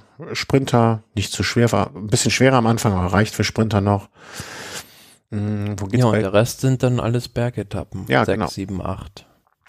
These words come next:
Speaker 1: Ist da irgendeine bei, die du besonders hervorheben möchtest? Also ich glaube, die Etappe sieben hatte ich hinterher,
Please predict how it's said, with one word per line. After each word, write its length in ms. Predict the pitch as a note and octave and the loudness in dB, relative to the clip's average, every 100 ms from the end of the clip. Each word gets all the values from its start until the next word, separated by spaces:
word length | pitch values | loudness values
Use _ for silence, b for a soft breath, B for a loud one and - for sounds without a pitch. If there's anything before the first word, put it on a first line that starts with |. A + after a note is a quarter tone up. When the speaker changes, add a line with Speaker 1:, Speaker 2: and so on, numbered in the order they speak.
| - - _ | -20 -20 _
Speaker 1:
Ist 180 | - - | 0 4
da 80 | A2+ | 4
irgendeine 380 | G2+ C#3+ C#3 A#2 | 2 0 0 2
bei, 140 | A#2 | 0
die 80 | A2 | 0
du 140 | A2+ | -2
besonders 560 | A2 F#2 G2 A2 C#3+ D3+ | -2 -2 0 2 2 0
hervorheben 420 | D3 - C#3+ C#3+ | -4 2 2 4
möchtest? 380 | C#3+ D3 F3+ - | 0 0 -4 -2
Also 120 | A2 | -4
ich 120 | A2 - | -6 -4
glaube, 200 | C#3 B2 | -2 -2
die 80 | |
Etappe 260 | C3 A2+ A2+ | -2 -2 -2
sieben 380 | G#2 A2 D#3 G2 | 0 0 2 2
hatte 160 | F#2+ | 0
ich 60 | G2 | -2
hinterher, 500 | A#2+ G2+ G2 F#2+ G2 | -2 0 4 4 2